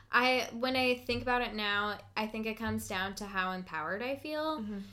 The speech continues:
Speaker 1: So, like, in this instance with this guy, like, I knew no matter what, it was gonna be super comfortable. We were both going to make sure we get the other person off because we both enjoy that.
Speaker 2: Yeah.
Speaker 1: And I think, like, that's the key to having phenomenal sex,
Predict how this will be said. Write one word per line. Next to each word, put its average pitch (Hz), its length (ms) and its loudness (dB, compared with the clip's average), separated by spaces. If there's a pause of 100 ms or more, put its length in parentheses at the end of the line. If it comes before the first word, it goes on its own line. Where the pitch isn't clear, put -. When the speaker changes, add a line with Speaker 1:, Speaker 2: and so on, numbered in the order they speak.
Speaker 1:
So, 240 560 4
like, 226 420 2
in 240 160 0
this 226 220 0
instance 220 540 -2
with 208 140 -2
this 196 200 -2
guy, 185 300 2
like, 180 300 -2
I 214 160 2
knew 202 560 -2
no 196 160 -4
matter 180 300 -2
what, 160 240 -4
it 160 220 -4
was 175 140 -10
gonna 170 120 -10
be 165 100 -8
super 196 640 -4
comfortable. 190 560 -2
We 185 60 0
were 185 140 0
both 185 340 -4
going 190 220 -4
to 185 60 -6
make 180 180 -6
sure 185 180 -6
we 180 100 -4
get 180 100 -4
the 180 100 -6
other 180 180 -2
person 185 320 -6
off 175 280 -6
because 202 240 -8
we 180 80 -6
both 170 240 -6
enjoy 165 400 -6
that. 349 380 2 (100)
Speaker 2:
Yeah. 202 240 -2 (200)
Speaker 1:
And 262 140 2
I 247 60 4
think, 254 220 0
like, 226 220 2
that's 220 260 2
the 240 120 -2
key 226 280 0
to 233 60 -4
having 220 460 2 (260)
phenomenal 208 600 0
sex, 185 480 -4